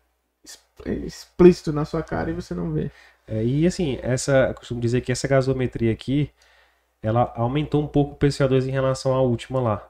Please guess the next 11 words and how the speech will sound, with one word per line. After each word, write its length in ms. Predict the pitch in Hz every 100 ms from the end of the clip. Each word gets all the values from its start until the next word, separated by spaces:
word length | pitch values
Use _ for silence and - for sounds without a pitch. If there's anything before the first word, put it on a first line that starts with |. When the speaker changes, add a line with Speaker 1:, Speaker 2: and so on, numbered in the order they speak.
| -
Speaker 2:
né? 140 | 131 _ _ _ _ _ _
Que 180 | _ 113
a 60 | 110
gente 340 | 113 113 -
tinha 280 | 110 - 117
dessa 200 | 110 107
paciente. 760 | - 120 117 - 135 95 - - -
Aí 460 | 98 104 113 127
essa 240 | 139 131 151
gasometria, 800 | 123 120 127 120 113 - 127 131
ela 400 | 120 120 113